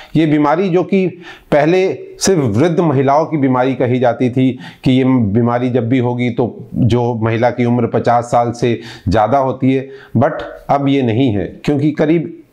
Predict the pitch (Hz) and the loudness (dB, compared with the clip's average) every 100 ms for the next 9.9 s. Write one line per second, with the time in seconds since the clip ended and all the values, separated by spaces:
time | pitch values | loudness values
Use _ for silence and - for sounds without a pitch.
0 | _ 151 226 - 208 180 151 160 139 117 | _ 0 2 0 0 0 0 0 -2 -6
1 | - - - 147 143 139 120 117 123 120 | -12 -14 -4 0 0 0 -2 -2 -2 0
2 | 110 123 131 127 - - 123 127 110 131 | 0 -2 -4 -10 -10 -4 -2 -2 0 2
3 | 135 - 117 113 127 113 117 117 113 120 | 0 0 0 0 0 0 2 0 0 -4
4 | 107 - 165 160 123 120 113 101 98 101 | -2 -2 0 2 0 0 -2 -2 0 0
5 | 104 104 156 - - 107 104 95 90 87 | 0 0 -2 -6 -4 0 2 2 0 -2
6 | 90 - - - 220 180 240 233 180 - | -4 -6 -8 0 0 2 0 0 -2 -10
7 | - - 131 160 180 180 151 - - 143 | -12 -2 0 2 0 0 -2 -4 -6 0
8 | 156 156 147 139 175 180 170 151 139 147 | 0 2 0 0 0 -2 0 0 2 2
9 | 170 165 135 123 127 151 143 143 - | 2 2 2 0 0 0 0 -2 -10